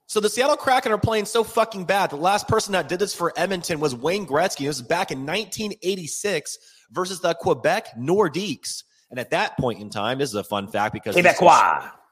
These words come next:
Speaker 1: just, <laughs> yes, this just shows how amazing Wayne Gretzky, uh, is and was.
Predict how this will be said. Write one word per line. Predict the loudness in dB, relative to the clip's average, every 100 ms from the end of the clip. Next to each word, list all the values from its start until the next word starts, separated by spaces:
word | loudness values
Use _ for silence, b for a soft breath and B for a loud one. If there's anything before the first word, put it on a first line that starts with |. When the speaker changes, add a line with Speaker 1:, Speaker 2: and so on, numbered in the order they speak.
| _
Speaker 1:
just, | -4 0
<laughs> | -2 0 -4 -4
yes, | -8 -8 -8
this | -6 -6
just | -6 -4
shows | -2 0
how | 0
amazing | 0 -2 -2 -4 -2 -2 -4 B B _
Wayne | -4 -2
Gretzky, | -2 -2 -2 -6 -8 -6 -8 -4
uh, | 0 0 -2 -6
is | -4 -2 -2 -4
and | -2
was. | 2 2 2